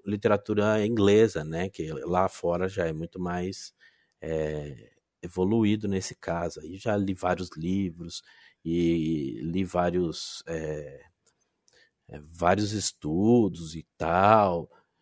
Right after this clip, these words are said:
O, só que o problema, assim, é, é engraçado, né, que s-, é, se fiz-, se você fizesse essa pergunta da questão da aceitação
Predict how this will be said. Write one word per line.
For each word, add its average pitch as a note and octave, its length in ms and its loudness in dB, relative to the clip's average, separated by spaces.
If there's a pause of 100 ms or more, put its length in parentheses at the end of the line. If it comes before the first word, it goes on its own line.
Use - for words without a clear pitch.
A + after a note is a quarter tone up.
(800)
O, A#2+ 520 4
só C#3 140 6
que D3+ 120 2
o D#3+ 40 8
problema, D#3 500 8
assim, A#2+ 440 2
é, G#2+ 400 2
é A2 80 -2
engraçado, A2 720 0
né, F2 280 -8
que F2+ 220 -10
s-, - 840 -4
é, F2+ 300 0
se - 420 -4
fiz-, G#2+ 340 -4
se - 200 -6
você A2 300 0
fizesse G#2 440 2
essa G2 180 -2
pergunta F#2 800 -2
da F2 140 -8
questão G2 380 -4
da G#2 80 2
aceitação F#2 880 -4